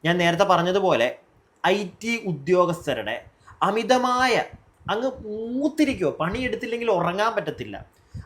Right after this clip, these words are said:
അത്രയ്ക്കും ഒരു ആത്മാർത്ഥതയാ ജോലിയോട്. ഒരു മനുഷ്യൻ മരിച്ചിട്ട് പോലും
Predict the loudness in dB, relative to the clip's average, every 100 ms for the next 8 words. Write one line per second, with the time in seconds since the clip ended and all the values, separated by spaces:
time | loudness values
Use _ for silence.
0 | -4 -2 0 0 2 0 2 0 0 -4
1 | -6 -4 2 2 2 2 0 -2 -4 -2
2 | -2 -4 -8 _ -20 _ _ _ _ _
3 | 2 4 6 4 4 2 2 -2 _ _
4 | -12 -4 2 4 4 0 -4 -4 0 2
5 | 2 2